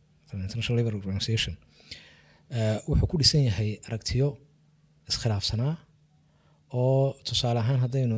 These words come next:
dib u xasuusanno Karl Marx iyo qarnigii sagaal iyo tobnaad markii ay, eh, Industrial Revolution-ka ama kacaankii warshaduhu bilowday. Een, waxa uu keenay in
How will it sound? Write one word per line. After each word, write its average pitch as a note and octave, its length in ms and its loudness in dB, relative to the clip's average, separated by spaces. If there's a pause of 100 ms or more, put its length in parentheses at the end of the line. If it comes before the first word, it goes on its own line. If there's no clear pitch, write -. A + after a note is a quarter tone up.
dib C3+ 140 -2
u B2 40 -4
xasuusanno A#2+ 760 -2 (420)
Karl A#2+ 280 0
Marx A#2 240 0 (140)
iyo A2 680 -2 (380)
qarnigii A#2 260 0
sagaal G#2+ 260 0
iyo G2+ 140 -4
tobnaad A2+ 360 -6 (140)
markii A2+ 300 -10
ay, G2 160 -8 (640)
eh, G2 300 -10
Industrial A2 440 -2
Revolution-ka G#2+ 440 -6
ama A2+ 180 0
kacaankii A#2+ 340 -2
warshaduhu A2+ 340 2
bilowday. E2+ 380 -6 (840)
Een, A#2 320 2 (1400)
waxa C#3+ 300 0 (140)
uu A#2+ 220 -4
keenay G#2+ 680 -2 (600)
in D3 180 2